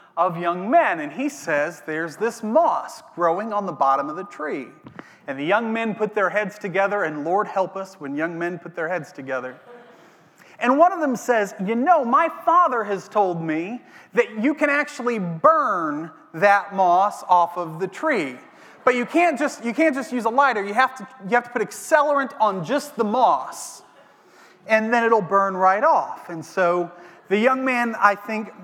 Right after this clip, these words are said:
Bob, was, was no longer thinking about fixing the moss.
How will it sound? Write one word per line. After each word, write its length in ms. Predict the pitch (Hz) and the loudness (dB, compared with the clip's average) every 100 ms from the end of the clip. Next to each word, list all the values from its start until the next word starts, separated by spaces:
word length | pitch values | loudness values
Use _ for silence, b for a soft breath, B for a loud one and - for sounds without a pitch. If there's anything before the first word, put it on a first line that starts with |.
| 147 | 2
Bob, 300 | 202 208 208 | 4 4 2
was, 240 | 185 - | -4 -4
was 180 | 185 165 | -6 -4
no 240 | 202 233 | 2 2
longer 640 | 262 233 226 233 208 180 170 - | 2 2 4 2 2 0 -2 -4
thinking 320 | 226 220 208 | -6 -4 2
about 380 | 185 180 - - | 4 4 0 -6
fixing 320 | 208 - 175 | -6 -6 -6
the 60 | |
moss. 360 | 160 233 202 175 | -2 2 2 0